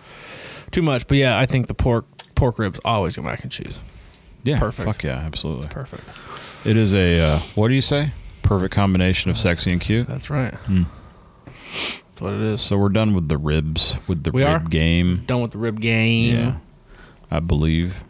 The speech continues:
Speaker 2: Move on to tri-tip. Tri-tip, one of my favorites. This is
Speaker 1: Really?
Speaker 2: one of my favorite. Okay, well, this is why. It's super fast to
Speaker 1: Mm-hmm.
Speaker 2: cook. It's mostly all in the preparation,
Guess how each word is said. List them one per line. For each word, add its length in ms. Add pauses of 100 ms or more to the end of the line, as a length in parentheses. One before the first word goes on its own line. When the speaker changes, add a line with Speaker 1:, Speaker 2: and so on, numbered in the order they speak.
(880)
Speaker 2:
Move 240
on 140
to 120
tri-tip. 560 (640)
Tri-tip, 400
one 160
of 60
my 120
favorites. 560
This 180
is 60
Speaker 1:
Really? 100
Speaker 2:
one 120
of 40
my 140
favorite. 720 (720)
Okay, 280
well, 140
this 160
is 140
why. 320 (3000)
It's 200
super 580
fast 640 (640)
to 140
Speaker 1:
Mm-hmm. 320
Speaker 2:
cook. 80 (1500)
It's 220
mostly 520
all 220
in 60
the 80
preparation, 760